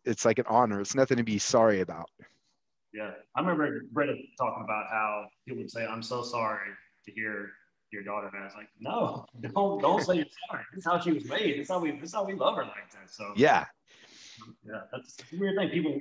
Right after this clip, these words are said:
Speaker 2: they don't know what to say. So they just kinda
Speaker 1: And if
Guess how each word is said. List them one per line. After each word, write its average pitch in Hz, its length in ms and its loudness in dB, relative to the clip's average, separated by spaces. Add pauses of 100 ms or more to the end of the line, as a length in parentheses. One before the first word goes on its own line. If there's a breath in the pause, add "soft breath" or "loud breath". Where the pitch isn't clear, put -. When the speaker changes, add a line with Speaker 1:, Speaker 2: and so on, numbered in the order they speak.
Speaker 2:
they 156 80 2
don't 160 140 4
know 151 60 6
what 143 80 0
to - 60 -6
say. 131 340 -2
So 120 120 -10
they 120 80 -8
just 117 140 -10
kinda 113 340 -6 (920 loud breath)
Speaker 1:
And 175 140 4
if 170 100 -2